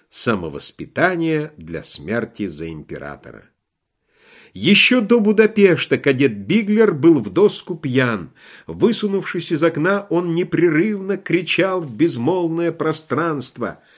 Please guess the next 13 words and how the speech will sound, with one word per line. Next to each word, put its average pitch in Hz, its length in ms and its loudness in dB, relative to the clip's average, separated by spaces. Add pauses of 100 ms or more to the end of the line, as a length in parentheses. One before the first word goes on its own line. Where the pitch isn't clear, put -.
(480)
"Фриш 269 480 2
драуф! 285 840 2 (640)
Им 262 240 4
Gottes 277 640 4
Namen, 302 560 4 (120)
фриш 277 540 2
драуф! 330 720 4 (1000)
Смелее 240 640 2
вперед! 277 800 0 (120)
С 160 180 -2
Богом, 254 480 2
смелее 254 580 4
вперед!" 277 720 2